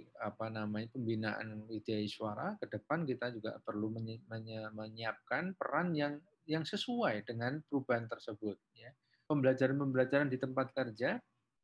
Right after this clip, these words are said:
pandai, eh, yang disebut dengan integrasi adalah proses integrasi pembelajaran dengan proses organisasi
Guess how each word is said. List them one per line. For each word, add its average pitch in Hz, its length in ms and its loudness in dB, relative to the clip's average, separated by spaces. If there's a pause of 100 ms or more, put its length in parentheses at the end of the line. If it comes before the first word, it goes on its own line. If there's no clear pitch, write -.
(340)
pandai, 131 480 4
eh, 127 400 4
yang 120 160 2
disebut 127 400 2
dengan 120 240 2
integrasi 147 720 2
adalah 160 480 2 (320)
proses 175 640 2 (240)
integrasi 160 1040 4
pembelajaran 127 1120 4
dengan 135 400 2
proses 139 400 -2
organisasi 120 960 -2